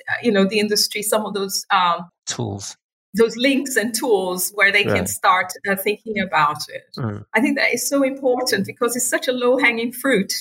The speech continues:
Speaker 1: you know, that is, um, that is there for the taking right now. It gives you, it gives you competitive advantage, it creates trust, and, and, and generally is, is very positive. You know, there is no
Speaker 2: Mm.
Speaker 1: downside in doing it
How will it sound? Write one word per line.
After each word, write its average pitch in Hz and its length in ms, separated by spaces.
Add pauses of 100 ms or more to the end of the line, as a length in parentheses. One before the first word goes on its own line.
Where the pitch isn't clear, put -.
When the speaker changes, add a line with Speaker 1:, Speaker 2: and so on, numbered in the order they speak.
Speaker 1:
you 240 100
know, 208 300
that - 180
is, 220 280
um, 190 360 (440)
that 233 120
is 226 160
there 233 240
for 226 160
the 220 100
taking 214 420
right 190 240
now. 170 340
It 247 120
gives 240 280
you, 202 240
it 220 100
gives 226 200
you 202 80
competitive 190 580
advantage, 247 880
it 196 180
creates 185 540
trust, - 600 (140)
and, 226 320
and, 220 180
and 220 200
generally 220 720 (540)
is, 233 240
is 226 220
very 240 340
positive. 220 560
You 233 80
know, 190 120
there 185 180
is 240 120
no 240 260
Speaker 2:
Mm. 247 100
Speaker 1:
downside 196 600
in 190 120
doing 202 240
it - 260